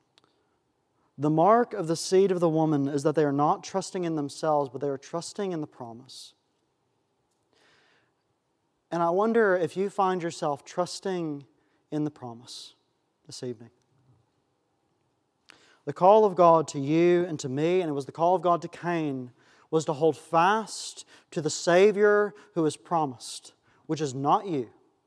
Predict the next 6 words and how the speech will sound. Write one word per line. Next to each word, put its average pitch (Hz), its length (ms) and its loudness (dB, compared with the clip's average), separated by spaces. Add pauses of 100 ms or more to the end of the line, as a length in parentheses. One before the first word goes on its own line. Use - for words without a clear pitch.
(360)
and 143 120 -10
it's - 120 -12
not 151 320 0
me. 131 360 -4 (1400)
It 156 140 4
is 175 720 4